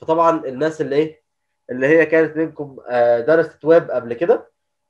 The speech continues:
فهي اوريدي عارفه ال-، آه، الماي سيكوال يعني، وكده كده زي ما قلت لكم ده كراش كورس، فالموضوع هيكون بالنسبه لنا بنبتدي من الاول، مش هيكون فيه اي مشكله.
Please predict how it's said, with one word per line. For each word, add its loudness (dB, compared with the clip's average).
فهي 2
اوريدي 4
عارفه 0
ال-، -8
آه، -4
الماي -2
سيكوال -4
يعني، 0
وكده -4
كده -2
زي 0
ما 0
قلت -2
لكم -10
ده -2
كراش -4
كورس، -8
فالموضوع 0
هيكون -8
بالنسبه -6
لنا -4
بنبتدي -6
من -2
الاول، -2
مش -6
هيكون -4
فيه -10
اي -4
مشكله. -12